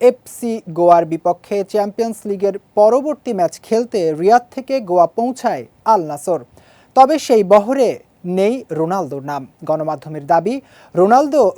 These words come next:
ভারতে এসে ম্যাচ খেলতে চান না। এটি আল নাসরকে স্পষ্ট জানিয়ে দিয়েছেন তিনি। এদিকে ক্লাবের সঙ্গে সবশেষ চুক্তির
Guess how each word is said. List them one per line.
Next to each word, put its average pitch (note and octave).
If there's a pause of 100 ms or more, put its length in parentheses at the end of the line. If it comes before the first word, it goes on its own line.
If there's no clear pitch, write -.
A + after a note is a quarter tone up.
(100)
ভারতে G#3+ (120)
এসে - (140)
ম্যাচ F3 (120)
খেলতে C#3+
চান D3+
না। C#3 (320)
এটি B3+ (240)
আল F3
নাসরকে A3 (180)
স্পষ্ট - (160)
জানিয়ে D3
দিয়েছেন D3 (120)
তিনি। D3 (920)
এদিকে D4 (280)
ক্লাবের A3+ (100)
সঙ্গে C#4 (160)
সবশেষ A3+ (140)
চুক্তির G#3